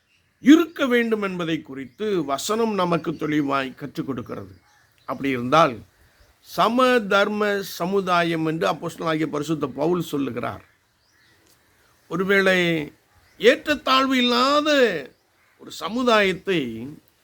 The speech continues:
ஒரு கர்த்தருடைய சபை உருவாக்க முடியும் என்பதை குறித்து வசனம் நமக்கு தெளிவாய் கற்றுக் கொடுக்கிறது. நாம் எவ்வண்ணமாய் வாழ்ந்து கொண்டிருக்கிறோம்? நாம்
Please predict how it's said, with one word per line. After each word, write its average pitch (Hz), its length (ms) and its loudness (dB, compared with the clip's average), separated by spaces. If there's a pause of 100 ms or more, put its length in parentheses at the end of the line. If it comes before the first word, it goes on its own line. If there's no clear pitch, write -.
(260)
ஒரு - 160 -16
கர்த்தருடைய 190 440 0
சபை 269 580 0
உருவாக்க 196 640 -2
முடியும் 143 640 -6 (260)
என்பதை 135 380 -4
குறித்து 120 760 -4 (600)
வசனம் 214 460 -2
நமக்கு 165 400 -2
தெளிவாய் 139 420 -4
கற்றுக் 123 320 -12
கொடுக்கிறது. 117 500 -16 (1080)
நாம் 165 300 2
எவ்வண்ணமாய் 156 720 0 (680)
வாழ்ந்து 143 360 -2
கொண்டிருக்கிறோம்? 113 800 -8 (1040)
நாம் 135 800 0